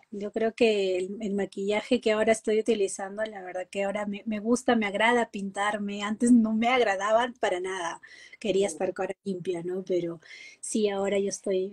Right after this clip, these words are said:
Speaker 1: encantada con, con estos productos.
Speaker 2: Buenísimo. Y por ejemplo, bueno, empezaste por ti y com-, eh, como empre-, como ecoempresaria que eres, eh, me imagino pues estás pendiente de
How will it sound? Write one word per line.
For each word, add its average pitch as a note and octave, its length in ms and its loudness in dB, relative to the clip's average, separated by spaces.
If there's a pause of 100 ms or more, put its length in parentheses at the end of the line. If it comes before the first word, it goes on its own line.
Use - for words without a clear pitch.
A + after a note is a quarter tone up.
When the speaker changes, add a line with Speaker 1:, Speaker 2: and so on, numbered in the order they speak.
Speaker 1:
encantada F#3+ 680 0
con, F#3 360 -4
con F#3+ 240 -4
estos - 240 -12
productos. - 640 -12 (1040)
Speaker 2:
Buenísimo. F3+ 800 -14 (340)
Y G#3 80 -8
por G#3+ 200 -8
ejemplo, G#3+ 380 -10
bueno, G#3 220 -6
empezaste F#3+ 640 -12
por G3 280 -12
ti A3+ 360 -12
y G#3+ 360 -12 (300)
com-, A#3+ 280 -6 (120)
eh, G#3+ 380 -10 (520)
como A3+ 200 -6
empre-, G#3 380 -10
como G#3+ 240 -6
ecoempresaria G3 960 -8
que F#3+ 280 -6
eres, F#3 260 -12 (300)
eh, F#3 680 -4 (240)
me F#3 60 -12 (320)
imagino F#3+ 440 -10
pues A3+ 160 -10
estás G3 320 -16
pendiente G3 500 -12
de G#3 260 -10